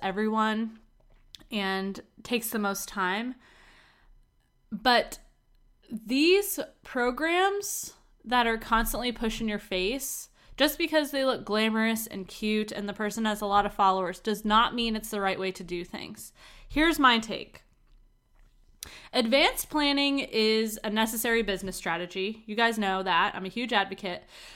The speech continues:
But when it comes to creating social media content, you must be out of your ever-loving mind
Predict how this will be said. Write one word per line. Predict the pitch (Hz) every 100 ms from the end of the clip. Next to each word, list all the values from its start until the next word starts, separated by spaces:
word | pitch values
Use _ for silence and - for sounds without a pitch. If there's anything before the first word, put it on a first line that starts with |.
| -
But | 240
when | 247 247
it | 190
comes | - 262 285
to | 359
creating | - 302 269 269 262
social | - 240 233 254
media | 226 208 214 214
content, | 208 - 190 208 254 254 247 - - _ _ _ _
you | 214 247 302 349 349
must | 294 294 -
be | 262 -
out | 214 220
of | 214
your | 190 185 -
ever-loving | 214 233 262 285 294 - 208 208 214 214 214 214 220 220 - _
mind | 185 190 175 156 165 202